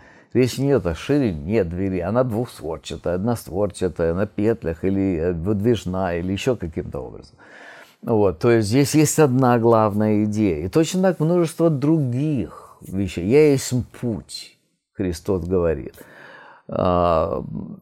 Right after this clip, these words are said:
то есть Иисус сравнивает себя, Иисус сравнивает Царствие Божие, Иисус сравнивает процесс спасения многими разными аналогиями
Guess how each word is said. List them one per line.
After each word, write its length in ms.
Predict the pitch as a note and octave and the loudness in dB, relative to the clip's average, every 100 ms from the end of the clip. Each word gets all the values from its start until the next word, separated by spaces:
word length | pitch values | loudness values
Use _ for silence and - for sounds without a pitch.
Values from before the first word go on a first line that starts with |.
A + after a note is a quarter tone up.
| - - | -16 -2
то 100 | B2 | 0
есть 220 | A2 - | 0 0
Иисус 720 | G#2+ G#2 - A2+ B2 A2 B2+ | -2 -2 -2 0 2 2 2
сравнивает 480 | - A#2 G#2 G2 F2+ | 2 2 2 0 -4
себя, 520 | - A#2+ E3 E3+ D3+ | -4 2 4 6 4
Иисус 260 | A2 - G2+ | 2 -2 -2
сравнивает 460 | A2 G2+ F#2+ E2+ - | 2 2 2 -2 -2
Царствие 400 | F2 E2 F#2+ F2+ | -4 -4 -2 -2
Божие, 760 | A2+ D3+ C#3+ C3 A#2 A2 G2+ | 0 2 4 2 2 2 0
Иисус 240 | F#2+ G2+ - | -2 -8 -6
сравнивает 680 | G#2 G2+ G2 F#2 F2 E2+ | -2 -2 -2 0 0 0
процесс 340 | F2+ F2 E2+ - | -4 -6 -6 -6
спасения 800 | - F2+ - C3+ D3 D3+ C3+ G2+ | -6 -6 -2 2 4 4 4 2
многими 680 | G#2+ A#2 C3+ D3+ C3+ B2+ | 2 4 4 4 4 2
разными 540 | A2+ G#2 A2 A2 G#2+ G#2 | 2 2 2 0 -2 0
аналогиями 920 | G2+ G#2 A2 C#3 D#3+ C3+ A2+ G#2+ | 0 2 4 4 4 4 0 0